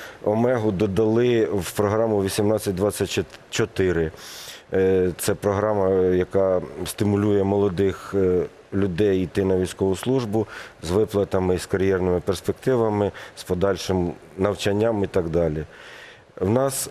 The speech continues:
в загоні, е, соціальні, як ти, або службові ліфти, як це кажуть, е, вони працюють.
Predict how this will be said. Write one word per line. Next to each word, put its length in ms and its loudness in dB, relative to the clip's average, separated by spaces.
в 100 0
загоні, 720 2
е, 320 2
соціальні, 580 0
як 120 0
ти, 140 -4
або 280 0
службові 600 0
ліфти, 560 0
як 200 0
це 160 -2
кажуть, 420 -2
е, 140 2
вони 260 2
працюють. 800 0